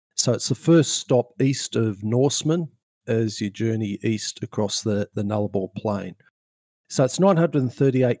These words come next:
K east of Perth via Ca-, via Kalgoorlie, uh, sorry, Coolgardie, I should say, and, uh, seventeen hundred Ks from Adelaide.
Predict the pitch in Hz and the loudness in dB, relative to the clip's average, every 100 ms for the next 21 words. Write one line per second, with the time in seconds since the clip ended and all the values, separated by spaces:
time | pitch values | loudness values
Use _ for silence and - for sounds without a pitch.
0 | - - 139 139 135 - 131 123 - 98 | -6 -6 0 2 2 0 -2 -2 -2 -6
1 | _ 104 147 160 147 - 113 110 - - | _ 2 2 2 -2 0 2 2 -2 -6
2 | 117 - 101 110 113 107 101 - 107 101 | -6 -6 -4 0 2 0 -4 -4 -4 -4
3 | 107 120 127 151 170 151 _ 101 - - | 0 0 0 -2 -6 -8 _ -8 -6 -8
4 | - - 120 - 117 120 120 101 107 - | -6 -2 -2 0 0 0 -2 -4 -6 -2
5 | 143 165 - _ _ _ _ _ 139 131 | 0 0 -4 _ _ _ _ _ 2 4
6 | 131 127 - 123 120 120 120 120 - 104 | 4 0 0 0 2 4 2 0 -2 -4
7 | - 160 131 131 117 107 123 117 107 - | 0 0 0 0 0 0 0 2 -2 -2
8 | - 117 113 104 107 - - - _ - | -2 2 2 2 -2 -6 -8 -18 _ -2
9 | 104 101 - 110 107 101 92 92 | -2 -2 -2 -2 -2 -4 -6 -10